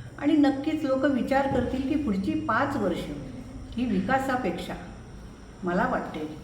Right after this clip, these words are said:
की लोकांच्या तळागाळात पोचणारा व्यक्ती हे शेखर सर आहे. हा, त्याच्यामुळे सरच निवडून येतील, पैशाला लोक भुलणार नाहीत.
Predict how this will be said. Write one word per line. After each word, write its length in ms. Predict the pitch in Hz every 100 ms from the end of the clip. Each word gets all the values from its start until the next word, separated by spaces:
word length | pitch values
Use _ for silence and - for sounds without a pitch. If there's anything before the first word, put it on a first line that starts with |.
| -
की 120 | - 190
लोकांच्या 540 | 185 - 220 226 269
तळागाळात 880 | 277 - 180 208 220 196 214 - 208
पोचणारा 540 | 180 202 247 247 214
व्यक्ती 440 | 175 180 - - - - - - - - - -
हे 120 | 226 220
शेखर 320 | 208 - 294
सर 240 | - 185 147
आहे. 100 | 143 - - - - - -
हा, 60 | 190 190
त्याच्यामुळे 560 | 170 240 233 170 165
सरच 560 | 175 - 247 277 302 -
निवडून 340 | 226 202 202
येतील, 360 | 202 190 262 254
पैशाला 540 | 185 190 185 208 208
लोक 400 | 226 180 - 214
भुलणार 440 | 190 165 180 302 -
नाहीत. 260 | 175 160